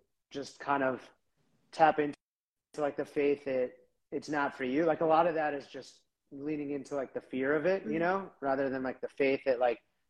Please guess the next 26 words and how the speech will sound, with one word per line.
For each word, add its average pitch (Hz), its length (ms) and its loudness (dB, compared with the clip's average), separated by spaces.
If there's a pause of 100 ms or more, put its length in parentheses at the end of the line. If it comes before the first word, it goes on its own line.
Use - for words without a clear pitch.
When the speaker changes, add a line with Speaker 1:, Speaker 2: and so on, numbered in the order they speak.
Speaker 1:
"Okay, 147 300 6
like, 123 260 -2
this 135 220 -6
is 127 280 -8
happening 135 380 0
for 160 300 0
me. 151 140 0
Like, 131 180 0
I'm 120 120 -8
supposed - 460 -4
to, 135 160 -2 (240)
this, 151 180 -2
like, 147 240 2
wasn't 151 360 2
for 143 200 2
me, 143 100 -2
and 135 100 -4
it's, 110 120 -12 (400)
something 160 280 -2
greater 143 340 2
is 131 100 -2
gonna 127 200 -4
come." 143 340 -2 (640)
But 147 440 4 (180)
I 139 100 -8
guess, 147 420 -8